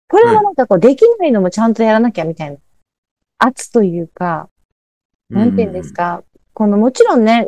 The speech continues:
Speaker 1: みんなのこう会社の中でいるとしたら、そこはやらないといけないこともあるじゃないですか。苦手な部分も。
Speaker 2: うんうんうん。
Speaker 1: で、やっぱりでもそれに対しても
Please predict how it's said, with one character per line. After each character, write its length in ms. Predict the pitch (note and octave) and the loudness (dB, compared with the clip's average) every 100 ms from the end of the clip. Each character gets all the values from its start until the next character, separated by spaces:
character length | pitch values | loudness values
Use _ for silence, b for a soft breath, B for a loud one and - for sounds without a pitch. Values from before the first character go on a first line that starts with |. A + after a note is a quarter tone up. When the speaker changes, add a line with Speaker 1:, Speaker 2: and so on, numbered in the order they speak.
| - | 2
Speaker 1:
み 100 | A#3+ | 2
ん 80 | B3+ | 2
な 100 | C4+ | 0
の 120 | A3 | -2
こ 400 | - E3+ D#3 - | -2 0 0 -4
う 40 | |
会 200 | - G#3+ | -4 -4
社 120 | A3+ B3+ | -2 -2
の 120 | A#3 | 0
中 260 | B3 C4 | -2 -2
で 280 | G3+ E3+ - | -2 -2 0
い 40 | G3 | 0
る 120 | G#3 | 0
と 160 | - | -2
し 80 | F3+ | -8
た 140 | - F#4+ | -4 -2
ら、 320 | F4+ B3+ F3+ _ _ _ _ | 0 -2 -4 _ _ _ _
そ 160 | - B3 | -6 0
こ 120 | C4 | 4
は 100 | B3+ | 6
や 140 | A3+ | 4
ら 80 | B3+ | 4
な 120 | D4+ | 2
い 80 | C#4+ | 0
と 60 | E3+ | -2
い 60 | |
け 120 | F#3+ A3 | -2 -2
な 120 | A3 | 0
い 40 | |
こ 120 | G#3 G#3 | -2 -2
と 140 | G3+ | 0
も 260 | F#3 D#3+ - | 0 -2 -2
あ 120 | - | 0
る 100 | A#3 | 0
じ 80 | G#3 | 0
ゃ 60 | F#3+ | -2
な 120 | F3 | -4
い 80 | E3+ | -6
で 100 | E3 | -8
す 100 | - | -6
か。 120 | E3+ | -4
苦 260 | E3+ F#3 F#3+ | -2 0 0
手 120 | G3 | 0
な 120 | F#3 | -4
部 160 | F3 F#3 | -4 -4
分 240 | E3 D#3 | -6 -8
も。 360 | D#3+ F#3+ F#3+ - _ _ _ | 0 2 0 -2 _ _ _
Speaker 2:
う 40 | C3+ | -14
ん 20 | |
う 40 | A#2+ G#2+ G2 | -10 -4 -4
ん 60 | F2+ | -4
う 100 | F2+ | -10
ん。 180 | D2+ - _ _ - | -14 -20 _ _ -2
Speaker 1:
で、 420 | B3+ D#4+ C4 - | 2 2 0 -4
や 100 | - | -6
っ 20 | B3+ | -4
ぱ 140 | G4 | 0
り 120 | F4+ | 0
で 100 | B3 | 0
も 160 | A#3+ A3 | 0 -2
そ 180 | B3+ B3+ | 0 2
れ 500 | C#4 C#4+ C#4+ C#4 C4+ | 4 4 2 2 0
に 200 | C#4 B3+ | -2 -2
対 340 | F4 D#4+ B3+ | -2 0 -2
し 80 | - | -4
て 160 | - | -6
も 320 | A3+ D4+ F4+ | -2 -2 -2